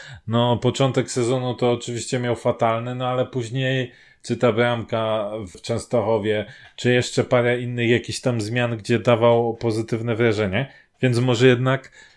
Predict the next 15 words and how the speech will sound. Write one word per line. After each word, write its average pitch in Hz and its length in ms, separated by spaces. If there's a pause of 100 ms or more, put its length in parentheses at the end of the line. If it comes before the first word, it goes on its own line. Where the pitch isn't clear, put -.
(140)
jest 311 420
ta 113 380
opcja 113 440
na, 104 260
na 107 160
ławce, 107 560
a 110 100
jednak 113 300
ten 113 380
z 101 160
niej 117 360
zbyt, 110 680
y, 135 480
rzadko 143 380
korzysta. 147 680